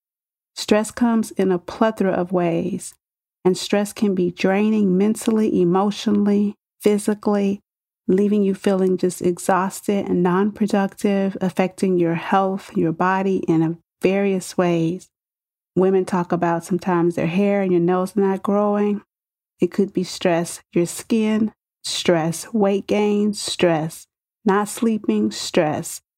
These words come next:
It can cause anxiety, depression, brain fog, loss of focus, inability to make decisions. Paying attention to detail becomes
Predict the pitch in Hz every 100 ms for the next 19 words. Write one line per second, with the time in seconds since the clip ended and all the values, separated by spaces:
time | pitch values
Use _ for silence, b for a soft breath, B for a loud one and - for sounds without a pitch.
0 | _ _ _ _ _ 190 190 185 196 190
1 | 185 170 170 190 202 208 208 208 202 -
2 | 208 190 - 208 202 202 202 190 190 202
3 | 202 202 190 185 185 180 - 180 180 185
4 | 240 208 208 180 180 175 175 175 - -
5 | 196 202 208 208 202 208 208 202 202 -
6 | 208 - 180 175 180 175 190 _ _ _
7 | _ _ _ _ - 202 208 202 214 196
8 | 196 185 170 202 208 214 208 190 185 185
9 | - 185 170 170 175 -